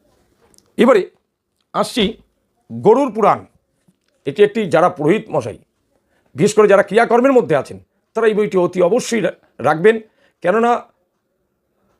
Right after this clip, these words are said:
প্রেতলোক ও পরলোক তত্ত্ব বিষয় নিয়ে এটায়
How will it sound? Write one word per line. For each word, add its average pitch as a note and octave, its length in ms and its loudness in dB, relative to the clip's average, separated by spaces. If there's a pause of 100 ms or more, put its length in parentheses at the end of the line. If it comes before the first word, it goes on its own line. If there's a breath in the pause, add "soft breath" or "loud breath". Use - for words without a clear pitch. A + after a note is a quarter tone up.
(120)
প্রেতলোক A#3+ 640 4 (580)
ও C#3+ 80 -4
পরলোক G3+ 460 4
তত্ত্ব G3+ 380 -4 (260)
বিষয় F3 320 0
নিয়ে D3 260 -4 (280)
এটায় E3+ 280 2